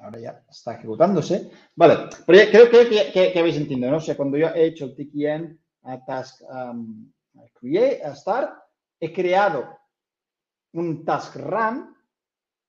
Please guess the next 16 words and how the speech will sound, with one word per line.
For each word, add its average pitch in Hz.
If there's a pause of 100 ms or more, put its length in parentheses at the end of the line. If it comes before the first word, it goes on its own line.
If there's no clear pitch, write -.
(140)
añadiéndole 175
como 160
parámetros 175
de 170
entrada 156
y 135
de 131
salida 185
los 151
pipeline 160
resource 143
que 135
había 127
yo 117
creado 107 (360)
anteriormente. 123